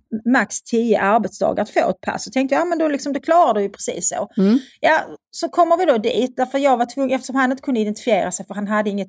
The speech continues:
Speaker 1: I D-kort, han hade bara sitt pass, och det var väl därför han blev av med det från början, för att han hade det med för att legitimera sig. Så jag var med för att
Speaker 2: Ja.
Speaker 1: intyga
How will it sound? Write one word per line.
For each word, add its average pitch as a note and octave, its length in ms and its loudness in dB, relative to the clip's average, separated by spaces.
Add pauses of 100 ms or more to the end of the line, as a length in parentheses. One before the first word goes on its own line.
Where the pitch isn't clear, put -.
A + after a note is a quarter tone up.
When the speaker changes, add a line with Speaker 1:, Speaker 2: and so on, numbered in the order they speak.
Speaker 1:
I A#3 180 0
D-kort, - 440 -8
han G3 100 -8
hade G#3 160 -2
bara C4+ 120 -2
sitt - 200 -8
pass, - 260 -6
och F#3+ 40 -16
det F#3+ 60 -8
var F#3+ 60 -2
väl G3+ 100 -2
därför F#3+ 220 -2
han G3+ 100 -4
blev A#3 160 0
av F#3 60 -2
med F3+ 100 -4
det F#3 40 -8
från F#3 140 -8
början, F#3+ 400 -2
för - 100 -12
att - 100 -16
han F3 160 -10
hade F#3 160 -4
det F3 120 -2
med F3+ 180 -4
för - 80 -14
att - 80 -12
legitimera F#3 440 -4
sig. - 140 -12
Så C4 80 -2
jag A#3+ 100 2
var A3+ 100 0
med B3+ 160 0
för D#3+ 80 4
att F3 120 2
Speaker 2:
Ja. G#3+ 60 0
Speaker 1:
intyga F#3 520 -2